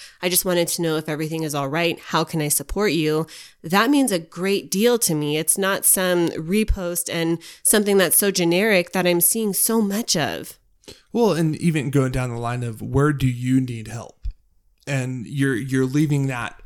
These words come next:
Speaker 2: I out of the equation completely. You're putting that question straight back to them saying, "What do you need help with?"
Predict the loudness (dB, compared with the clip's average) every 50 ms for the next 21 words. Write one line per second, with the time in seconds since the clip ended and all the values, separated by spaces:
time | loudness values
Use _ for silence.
0 | -12 -10 -8 -6 -6 -8 -8 -10 -14 -14 -16 -16 -14 -16 -16 -16 _ _ -4 -4
1 | -2 -2 -4 -4 -6 -8 -6 -2 -2 -2 0 -2 -4 -6 -8 -10 -10 -12 -12 -14
2 | -16 -18 _ _ -8 -8 -8 -6 -4 -2 -2 -2 -2 -6 -8 -14 -18 -20 _ _
3 | _ _ _ _ _ _ _ -8 -2 0 0 0 2 0 -2 -2 -2 -6 -6 -6
4 | -6 -6 -8 -10 -12 -16 -18 _ _ _ -12 -8 -8 -4 -4 -4 -4 -4 -4 -6
5 | -6 -6 -8 -8 -10 -10 -10 -6 -4 -4 -4 -4 -4 -4 -4 -4 -6 -8 -8 -6
6 | -4 -2 -2 -2 -2 -2 -4 -6 -8 -10 -12 -8 -6 -6 -4 -4 -4 -4 -6 -6
7 | -8 -10 -12 -16 -20 -20 -20 _ _ _ _ _ _ _ _ -10 -4 -2 0 0
8 | -2 -2 -2 -2 -2 -2 -2 -4 -2 0 2 2 2 0 0 -2 -4 -4 -4 -6
9 | -6 -6 -6 -6 -6 -6 -10 -10 -10 -18 -20 -20 -20